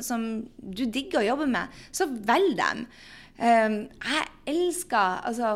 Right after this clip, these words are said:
hun jeg begynte å jobbe sammen med, en dame som jeg digger, og jeg fikk masse, masse muligheter. Men når alt kom til alt, så valgte jeg det produktet som hadde, og jeg testet mange muligheter. Og det bør du også gjøre. Google, gjør research, finn ut hvem som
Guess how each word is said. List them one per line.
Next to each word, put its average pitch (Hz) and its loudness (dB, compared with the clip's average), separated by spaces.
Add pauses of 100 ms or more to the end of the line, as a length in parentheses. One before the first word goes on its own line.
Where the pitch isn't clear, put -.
hun 269 -4
jeg 247 0
begynte 220 -4
å 208 -4
jobbe 247 -2
sammen 208 -4
med, 196 -6
en 247 -4
dame 294 0
som 226 -2
jeg 196 -4
digger, - -4 (260)
og - -2
jeg 339 4
fikk 381 -6
masse, 349 -2
masse 262 0
muligheter. 214 -4 (340)
Men 262 4 (100)
når 269 2
alt 330 0
kom 320 -4
til - -2 (100)
alt, 302 0
så 220 -2
valgte 220 0
jeg 214 0
det 190 -2
produktet 180 -4
som 226 -2
hadde, 208 -6
og 196 0
jeg 233 -8
testet 233 -2
mange 170 -6
muligheter. 165 -6 (420)
Og 202 -2
det 285 8
bør 403 4
du - 4
også 349 4
gjøre. 147 0 (640)
Google, 302 2
gjør 294 -2
research, 262 -4
finn 381 -2
ut 415 -6
hvem 269 0
som 226 -4